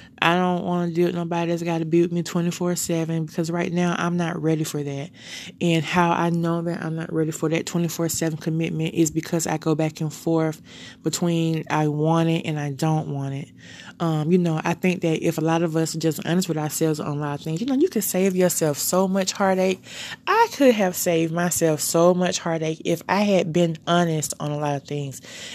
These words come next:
And when I tell y'all, I'm learning to just be honest, just to say, "This is how I feel." Um,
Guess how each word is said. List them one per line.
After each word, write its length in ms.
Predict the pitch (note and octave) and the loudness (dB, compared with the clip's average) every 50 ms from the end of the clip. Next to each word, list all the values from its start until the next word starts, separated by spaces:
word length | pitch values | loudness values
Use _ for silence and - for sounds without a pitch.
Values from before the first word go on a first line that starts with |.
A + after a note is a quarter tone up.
| - - | 0 2
And 80 | F3+ | 2
when 80 | F3+ G3 | 4 4
I 60 | G#3+ G#3+ | 2 0
tell 220 | - - A#3 A3 | 2 2 2 2
y'all, 260 | G#3+ G#3+ G#3+ G3+ G3 - | 4 4 2 2 0 0
I'm 200 | G3+ G3 G3 F#3+ | -2 -2 0 0
learning 220 | F#3+ G3 G3+ G3+ | 0 0 0 0
to 100 | G3 - | -2 -2
just 220 | F3 F3 E3 D#3 - | -4 -4 -4 -4 -4
be 160 | D3 C#3+ - - | -6 -6 -4 -4
honest, 500 | - E3 E3+ F3 F3 F3 F3 - - - - - - - - - - - | -2 0 0 2 2 0 0 -2 -4 -6 -10 -18 -16 -16 -16 -18 -6 -4
just 140 | - E3+ - | -2 -2 0
to 40 | D#3 | 2
say, 180 | - E3+ E3 D#3 | 4 4 6 6
"This 120 | F3+ F3+ | 4 4
is 100 | F#3 F3 | 2 0
how 220 | F3 E3 D#3 - | 0 0 0 -2
I 60 | D3 C#3 | -2 -4
feel." 640 | - - - F3+ F#3 F#3+ G3+ G3 G3 F#3+ F#3+ F#3+ F#3+ - - - - - - - - - - | -6 -2 2 4 8 8 8 8 8 6 4 2 0 -6 -18 -18 -16 -16 -16 -18 -18 -8 -2
Um, 640 | - F3 E3+ E3 D#3+ D#3 D3+ D3 D3 D3 D3 C#3+ C#3+ | 0 0 2 2 2 0 -2 -2 -4 -4 -6 -8 -10